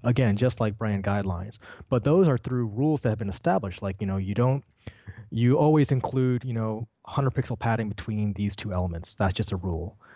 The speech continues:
Uh, and once you start doing that, you can easily extend it to new page types, uh, or new models that haven't been established, be-, but, be-, but have the flexibility because you've established a lot of these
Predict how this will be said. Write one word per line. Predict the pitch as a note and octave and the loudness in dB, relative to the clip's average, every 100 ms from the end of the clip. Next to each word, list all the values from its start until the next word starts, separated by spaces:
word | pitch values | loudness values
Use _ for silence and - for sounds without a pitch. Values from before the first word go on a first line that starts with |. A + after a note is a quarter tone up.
| - - | -18 -2
Uh, | G#2 G2+ G2 | 2 2 4
and | C3 | 4
once | C#3 | 4
you | - | 2
start | C#3 G#2+ | -2 0
doing | G3 G#3+ | 2 4
that, | C3 A2+ G#2+ | 4 2 0
you | B2 B2 A#2+ | -4 0 0
can | A#2 B2+ A#2+ B2+ | 0 -2 -2 0
easily | C3 C3 B2 B2 A#2+ | 2 2 4 2 2
extend | G#2 - - B2+ A2+ | -2 -4 -2 0 0
it | G#2+ - | -2 -4
to | A2+ G#2+ G#2 G#2 G2 - _ _ B2+ | -2 0 0 -2 -6 -18 _ _ 2
new | C3+ | 2
page | - A2 G2 | 4 2 0
types, | - G2 - - - | -4 -12 -12 -12 -8
uh, | G2+ G2 G2 G#2 - | -4 -2 0 -2 -2
or | B2 A#2 A2 | 2 4 4
new | A2 C#3 | 6 4
models | A#2+ A2+ A#2 G2+ G2 | 6 4 4 0 0
that | A2+ G2 | 0 0
haven't | A2+ G#2+ | 0 -2
been | G2+ | -4
established, | F#2+ - G2+ G2 F#2+ - | -6 -4 -4 -2 -6 -8
be-, | - - _ - | -12 -12 _ -4
but, | A#2 | -2
be-, | C3 _ - - | -4 _ -16 -4
but | B2+ - | -2 0
have | B2+ A#2+ | -2 -2
the | A2+ | -2
flexibility | A#2+ - A#2 B2+ A2 | -2 -4 -6 -4 -4
because | - G#2+ | -4 -4
you've | A2 G2+ | -4 -8
established | - G#2 G2 G2+ - | -4 -2 -2 -4 -4
a | |
lot | G#2+ G2+ | 0 0
of | G2+ | 0
these | G2 G2 | -4 -4